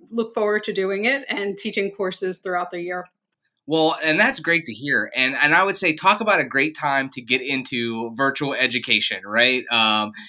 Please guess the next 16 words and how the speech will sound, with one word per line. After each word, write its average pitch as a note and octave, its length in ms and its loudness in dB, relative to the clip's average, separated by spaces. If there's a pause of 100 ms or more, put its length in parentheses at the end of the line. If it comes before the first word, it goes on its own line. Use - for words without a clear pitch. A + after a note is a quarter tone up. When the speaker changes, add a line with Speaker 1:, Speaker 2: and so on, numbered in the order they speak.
Speaker 2:
and A#2 160 -2
working D3+ 300 -2
Speaker 1:
Exactly. C3 240 -4 (180)
Speaker 2:
as B2 180 4
an, A#2 120 0
as - 0 -
an, A#2+ 160 -8
an A2+ 140 -4 (100)
online B2+ 380 -2
instructor A2+ 520 -6
in, F#2+ 460 -6 (240)
amidst, D3 420 0
like, A#2 220 2
the, A#2 400 -6 (100)
the C3 180 -2
ultimate C3+ 460 0